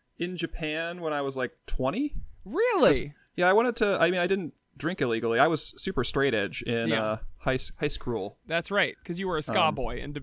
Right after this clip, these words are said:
Speaker 2: to be inducted into the cult of ska, you have to be super straight edge.
Speaker 1: No, no, I was a ska punk, and, uh, we were the, we were the straight edge punks, and, you know, that, I look back on that, and I'm glad I did it, but, uh,
Speaker 2: <laughs>
Speaker 1: you know.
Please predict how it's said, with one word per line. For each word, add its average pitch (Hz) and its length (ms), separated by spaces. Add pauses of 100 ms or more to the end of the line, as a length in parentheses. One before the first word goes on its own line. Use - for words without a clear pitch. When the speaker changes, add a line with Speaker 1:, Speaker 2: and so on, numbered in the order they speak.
(120)
Speaker 2:
to 170 120
be 151 340
inducted 165 380
into 147 140
the 139 80
cult 139 260
of 123 80
ska, 127 300
you 127 140
have 127 180
to 143 60
be 127 100
super 127 240
straight 156 260
edge. - 400
Speaker 1:
No, 262 200
no, 175 80
I 156 100
was 143 180
a 139 140
ska 143 260
punk, - 540 (100)
and, 120 300
uh, 117 280 (220)
we 117 100
were 110 140
the, 110 280 (640)
we 123 80
were 120 100
the 113 80
straight 123 240
edge 110 220
punks, 107 280
and, 104 280
you 117 80
know, 104 100
that, 113 200 (840)
I 196 60
look - 160
back 202 180
on 202 140
that, 202 280
and 139 240 (180)
I'm 156 120
glad 185 180
I 160 120
did 135 180
it, 139 160 (380)
but, 120 340
uh, 113 300 (140)
Speaker 2:
<laughs> - 160
Speaker 1:
you 120 180
know. 104 220